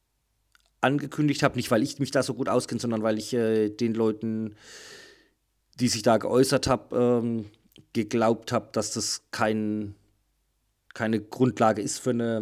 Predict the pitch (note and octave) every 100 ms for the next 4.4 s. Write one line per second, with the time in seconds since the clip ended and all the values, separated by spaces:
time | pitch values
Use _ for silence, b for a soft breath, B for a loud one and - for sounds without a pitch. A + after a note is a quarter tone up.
0 | A2+ A2+ A2+ A2+ A2 A2+ G#2+ A2 G#2+ A2+
1 | G#2+ G#2 G#2+ G#2 G2+ - G#2 G#2 G#2 -
2 | A2 G#2 G#2 G2+ G2+ G#2+ G2+ G#2+ G2+ G2+
3 | G#2+ - A#2 A2 A#2 G2+ - G#2+ G#2+ A2
4 | - G#2 G2+